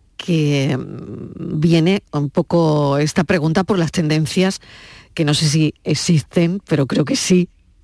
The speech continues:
eh, tendencias en cirugía plástica, ¿no? Em, ¿cuáles son las preferencias de los pacientes? ¿De qué se opera más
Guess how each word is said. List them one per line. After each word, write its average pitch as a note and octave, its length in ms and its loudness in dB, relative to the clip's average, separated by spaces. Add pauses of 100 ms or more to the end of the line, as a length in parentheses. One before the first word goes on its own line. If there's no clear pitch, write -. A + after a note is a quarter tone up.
(160)
eh, F3+ 220 0 (420)
tendencias D#3+ 640 2
en D3 220 2
cirugía C#3+ 840 0 (440)
plástica, F3+ 500 0
¿no? D#3+ 180 0 (440)
Em, C3+ 680 0 (600)
¿cuáles F#3 220 2
son A#3+ 100 2
las A3+ 140 2
preferencias E3+ 800 0
de D#3+ 200 2
los D#3 200 2
pacientes? C#3+ 840 -2 (640)
¿De E3+ 160 4
qué A3 200 0
se - 220 0
opera D#3+ 480 0
más D3+ 380 0